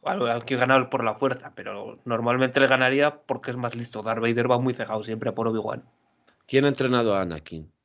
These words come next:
Speaker 2: Eh,
Speaker 1: Claro.
Speaker 2: con la espada, lo has visto, es el que la ha entrenado. Con la espada.
Speaker 1: Sabe, sabe
Speaker 2: Y
Speaker 1: luchar
Speaker 2: luego ves
Speaker 1: contra él.
Speaker 2: también cuando mata a Maul, Obi-Wan en Rebels, tres movimientos, ¿sabes? Porque lo tiene estudiado ya, igual que a este, le tiene estudiado.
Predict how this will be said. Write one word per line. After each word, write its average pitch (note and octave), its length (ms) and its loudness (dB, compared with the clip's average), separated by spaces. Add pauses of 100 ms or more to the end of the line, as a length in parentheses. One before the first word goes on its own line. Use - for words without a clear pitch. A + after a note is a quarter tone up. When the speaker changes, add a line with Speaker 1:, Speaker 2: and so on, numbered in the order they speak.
(380)
Speaker 2:
Eh, E2 160 -6
Speaker 1:
Claro. G#2+ 240 2
Speaker 2:
con F#2+ 100 -2
la G2 60 0
espada, C3+ 320 6
lo A2+ 100 4
has B2+ 80 2
visto, C3+ 300 -2
es G2+ 140 -2
el A#2+ 80 0
que C3 100 -2
la A#2+ 60 8
ha - 20 8
entrenado. G2+ 560 0 (280)
Con F2+ 120 -6
la F#2 60 -2
espada. - 360 6
Speaker 1:
Sabe, - 20 -6
sabe C#3 280 6
Speaker 2:
Y C#3 40 8
Speaker 1:
luchar C#3 240 6
Speaker 2:
luego C#3 120 10
ves C3+ 140 6
Speaker 1:
contra A#2 80 4
él. A#2 80 4
Speaker 2:
también B2+ 240 2
cuando G#2 320 -2
mata A2 480 4
a G2+ 80 2
Maul, D3 360 2 (680)
Obi-Wan A2 500 4
en A#2 140 0
Rebels, D3+ 560 -2 (580)
tres A#2+ 240 0
movimientos, A#2+ 800 2
¿sabes? F2+ 260 -2
Porque F#2 280 -6
lo F2 100 -2
tiene A#2+ 140 4
estudiado A2+ 400 2
ya, A2+ 300 2
igual G2 360 2
que F#2 80 -2
a A#2 60 4
este, C3 240 0
le F#2 80 -2
tiene B2+ 180 4
estudiado. B2 500 0